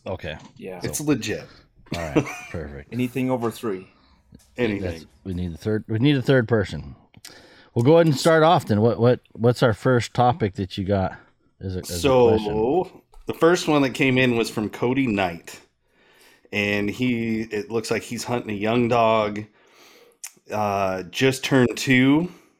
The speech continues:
Speaker 3: trails good most of the time, solid tree dog once she gets there. The thing is that she relies on him sixty percent of the time to get there.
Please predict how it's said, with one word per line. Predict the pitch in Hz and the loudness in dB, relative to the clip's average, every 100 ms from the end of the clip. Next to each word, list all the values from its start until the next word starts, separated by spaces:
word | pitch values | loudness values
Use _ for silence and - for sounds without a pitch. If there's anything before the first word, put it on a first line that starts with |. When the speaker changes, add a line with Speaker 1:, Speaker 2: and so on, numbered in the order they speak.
| _ _ | _ _
Speaker 3:
trails | - 139 131 139 110 | -2 2 4 2 0
good | 120 135 139 151 127 | 0 2 0 -4 -6
most | 123 120 135 123 | 0 2 0 -4
of | |
the | 98 | -8
time, | - 95 92 123 - _ _ _ _ _ | -6 -6 -6 -8 -12 _ _ _ _ _
solid | - 135 123 135 131 | -6 0 2 2 -2
tree | - 123 | -4 0
dog | 113 120 127 | 2 2 0
once | 107 110 - | -2 -4 -4
she | 135 | -4
gets | 120 104 - | -2 -2 -2
there. | 101 98 135 _ _ _ _ _ _ _ _ _ _ _ _ | -4 -2 -6 _ _ _ _ _ _ _ _ _ _ _ _
The | 110 | -4
thing | - 135 131 | 0 2 4
is | 120 120 | 2 2
that | 127 - | -2 -4
she | 123 | -4
relies | 104 104 107 123 120 | -2 -2 2 2 2
on | 127 | 0
him | 113 110 107 98 | -2 0 0 -2
sixty | - 156 143 - 143 | -2 -2 -4 -4 -4
percent | 135 - 131 127 | -4 0 0 0
of | 110 | -2
the | |
time | 101 - 110 107 101 | -6 0 2 2 -2
to | 101 | -6
get | 87 95 85 85 | -4 -4 -4 -12
there. | 73 | -16